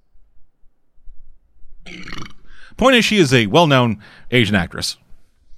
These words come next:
And she, she is, she plays the, uh, the Mars girl in the dream sequence.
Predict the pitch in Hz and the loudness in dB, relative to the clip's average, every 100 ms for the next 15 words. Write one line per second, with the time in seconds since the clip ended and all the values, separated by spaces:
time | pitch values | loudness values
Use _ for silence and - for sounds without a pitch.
0 | - _ - - _ 120 120 110 104 - | -20 _ -20 -20 _ -2 0 0 0 0
1 | 226 226 185 - - - 202 220 160 - | 2 2 -2 -6 -6 -2 0 0 -2 -2
2 | 208 - 156 151 117 107 113 104 95 87 | -2 2 2 2 0 0 0 0 0 -2
3 | 82 78 - _ _ 104 92 - - 117 | -4 -8 -12 _ _ 0 0 -2 0 4
4 | 131 110 98 98 95 101 101 92 104 85 | 4 4 2 2 2 2 2 2 2 0
5 | - 85 82 - - | -4 -6 -4 -4 -4